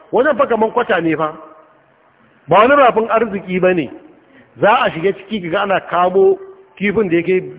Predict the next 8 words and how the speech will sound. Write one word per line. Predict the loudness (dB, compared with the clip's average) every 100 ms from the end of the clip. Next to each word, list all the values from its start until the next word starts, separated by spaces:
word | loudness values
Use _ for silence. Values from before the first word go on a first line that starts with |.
| -6
girman | -2 0 0 0
wannan | -2 0 -2 -2 -6 -4
bencin, | -2 -2 -6 -12 -16 -20 _ _ _ _ _ -2
ko |
wanda | 0 0 -2
ya | 0
bi | -2 -2
shi. | -6